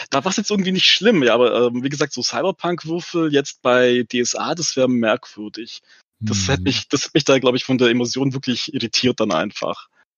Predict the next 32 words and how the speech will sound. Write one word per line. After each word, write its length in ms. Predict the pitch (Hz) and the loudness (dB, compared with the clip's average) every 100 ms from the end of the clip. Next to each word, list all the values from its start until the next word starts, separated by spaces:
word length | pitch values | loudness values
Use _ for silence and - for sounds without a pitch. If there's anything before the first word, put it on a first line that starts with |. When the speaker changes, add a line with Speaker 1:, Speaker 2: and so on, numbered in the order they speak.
| _ | _
Speaker 1:
Ja. 100 | 110 | 2
Speaker 2:
Ja, 280 | 117 110 123 - - | 2 2 -2 -12 -8
ja. 240 | 101 110 | -6 -6
Speaker 1:
Und, 400 | 110 107 110 - - | -2 -2 -2 -4 -4
ähm, 420 | 98 95 110 107 _ - | -2 -2 -4 -10 _ -10
ja, 320 | 107 104 110 - | -4 -2 -2 -6
aber 200 | 110 113 | -2 0
ansonsten 760 | 113 107 123 147 - 180 165 151 _ _ _ _ _ _ _ _ _ _ _ _ _ | 0 2 2 2 0 0 -2 -8 _ _ _ _ _ _ _ _ _ _ _ _ _
hängt 220 | 127 170 | -2 -2
bei 80 | 165 | 2
uns 140 | 147 156 | 2 2
immer 100 | 160 | 0
so 160 | 143 | 0
das 160 | 131 - | -2 -2
Aussehen 420 | 123 165 - 156 | 2 2 4 2
so 80 | 135 | 2
ein 80 | 135 | -2
bisschen 300 | 131 156 123 | -2 0 0
auch 140 | 127 | 0
mit 100 | 135 | 0
dem 80 | 127 | 0
Aberglauben 540 | 95 135 117 107 110 | 2 2 0 -4 -6
zusammen 340 | 117 117 107 113 | -6 -4 -4 -2
bei 80 | |
den 200 | 110 110 | -4 -4
Würfeln, 280 | 104 107 117 | -6 -8 -6
hab 100 | 110 | -6
ich 100 | 110 | -6
festgestellt. 680 | - 110 123 - 110 110 - _ - | -8 -6 -4 -4 -6 -12 -18 _ -6
Speaker 2:
Ja. 320 | 110 104 113 | -4 -2 -4
Speaker 1:
Ja. 140 | 113 - _ _ _ | -10 -14 _ _ _
Mhm. 260 | 135 127 | 0 0